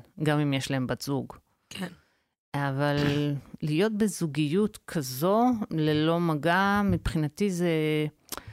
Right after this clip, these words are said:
Speaker 1: את יודעת, זה, זה אחת משפת האבות, ואז אנחנו מפספסים איזו שפה שהיא לא תלויה במילים, והיא לא תלויה בעניין משותף, היא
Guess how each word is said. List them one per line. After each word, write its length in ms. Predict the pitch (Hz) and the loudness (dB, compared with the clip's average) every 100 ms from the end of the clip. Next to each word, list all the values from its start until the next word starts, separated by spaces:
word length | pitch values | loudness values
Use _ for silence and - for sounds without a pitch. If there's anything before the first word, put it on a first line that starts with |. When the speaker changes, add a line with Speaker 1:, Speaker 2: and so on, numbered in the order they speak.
| - - - - _ - - - - _ _ _ _ - | -20 -20 -20 -20 _ -16 -14 -16 -20 _ _ _ _ -10
Speaker 1:
את 80 | 180 | -6
יודעת, 100 | 175 | -4
זה, 260 | 156 - | -4 -4
זה 240 | 160 165 160 | 0 0 0
אחת 240 | - 180 | 0 0
משפת 380 | 185 - 170 - | 0 0 -2 2
האבות, 680 | 160 143 135 139 - - - - | 2 2 0 -2 -4 -12 -12 -6
ואז 300 | 147 147 156 | -2 0 0
אנחנו 380 | 156 - 160 147 | -2 0 0 0
מפספסים 680 | 139 - 143 - - 226 | -2 -4 -8 -6 -2 0
איזו 320 | 202 151 - - | 2 0 -4 -8
שפה 680 | - - 160 - - 226 | -6 -6 -6 -2 2 2
שהיא 540 | 214 - 156 143 135 139 | 2 0 0 0 -4 0
לא 240 | 151 180 202 - | 2 4 2 0
תלויה 440 | 190 165 160 185 | 2 4 4 4
במילים, 580 | 170 160 147 139 160 139 | 4 4 4 4 2 2
והיא 140 | 131 131 | 0 2
לא 200 | 143 156 - | 2 2 0
תלויה 560 | 165 156 156 156 156 156 - - - - - - - | 0 2 4 4 2 0 -8 -20 -20 -20 -20 -18 -12
בעניין 1600 | 139 147 147 139 135 131 123 123 131 - - - 160 160 170 190 | -4 2 2 2 0 -2 -4 -8 -10 -12 -10 -2 2 4 2 2
משותף, 560 | 160 - 131 139 127 - | 0 -2 -6 -4 -4 -4
היא 100 | 143 | -6